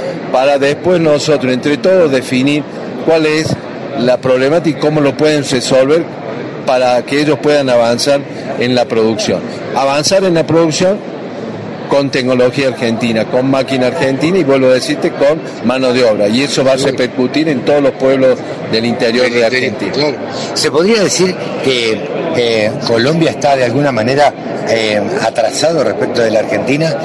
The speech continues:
Speaker 2: en cuanto a tecnología?
Speaker 1: Yo diría... Eh,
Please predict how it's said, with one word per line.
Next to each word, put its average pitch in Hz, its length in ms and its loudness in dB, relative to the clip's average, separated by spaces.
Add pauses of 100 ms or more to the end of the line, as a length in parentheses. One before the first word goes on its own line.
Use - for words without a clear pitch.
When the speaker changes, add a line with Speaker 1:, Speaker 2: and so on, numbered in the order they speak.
(180)
Speaker 2:
en 113 160 -2
cuanto 120 220 0
a 110 40 -2
tecnología? 107 580 0 (1000)
Speaker 1:
Yo 180 80 0
diría... 175 400 2 (560)
Eh, 127 500 0